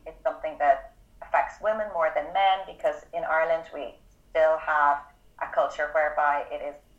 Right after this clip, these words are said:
women who stay at home more often than men. It's women who take parental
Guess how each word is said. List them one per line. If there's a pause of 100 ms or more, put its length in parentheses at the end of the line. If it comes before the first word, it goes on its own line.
(100)
women (200)
who
stay
at
home
more
often
than
men.
It's
women
who
take
parental